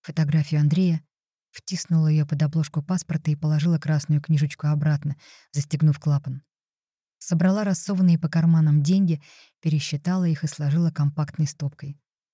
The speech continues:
Среди скомканных, слежавшихся купюр нашлась полоска бумаги, свернутая в рулон. Предсказание, сделанное голубым попугайчиком еще тогда, в прежней жизни. Я обозвала себя сентиментальной дурой и развернула бумажку.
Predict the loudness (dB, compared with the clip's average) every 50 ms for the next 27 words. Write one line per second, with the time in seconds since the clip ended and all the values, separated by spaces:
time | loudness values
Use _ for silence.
0 | _ _ _ _ _ -12 -4 -2 0 0 0 0 -2 -2 -2 0 0 0 2 4
1 | 6 4 4 2 0 0 0 2 2 2 0 0 -4 -6 -4 -4 -6 -4 -2 -4
2 | -4 -4 -4 -2 0 0 0 0 -2 -2 -4 -4 -4 -4 -4 -2 0 -2 -2 -4
3 | -4 -6 -2 2 2 4 4 4 2 2 0 -2 -2 -2 0 2 4 4 2 2
4 | 2 2 2 2 4 4 4 4 4 4 2 2 0 -2 -10 -20 -20 -20 -20 _
5 | _ _ _ _ _ _ -4 -4 -4 -4 -2 2 4 4 6 6 6 8 8 8
6 | 6 6 4 4 6 6 6 6 6 4 4 4 4 4 6 6 6 4 4 2
7 | -2 0 0 2 2 2 0 -2 -4 -2 0 0 0 0 0 -2 -2 0 -2 0
8 | 0 0 0 -2 _ _ _ _ _ _ -4 0 2 4 6 6 6 6 6 4
9 | 4 2 2 -2 -4 _ _ _ _ _ _ _ _ _ _ _ _ _ _ _
10 | _ _ _ _ 0 4 4 4 4 4 4 4 4 4 2 2 0 0 0 0
11 | 0 0 2 2 2 4 6 6 6 6 6 4 4 6 8 8 6 6 4 -2
12 | -2 2 4 4 4 6 4 4 4 4 2 2 2 2 4 4 4 4 6 6
13 | 6 6 4 2 -2 -12 -16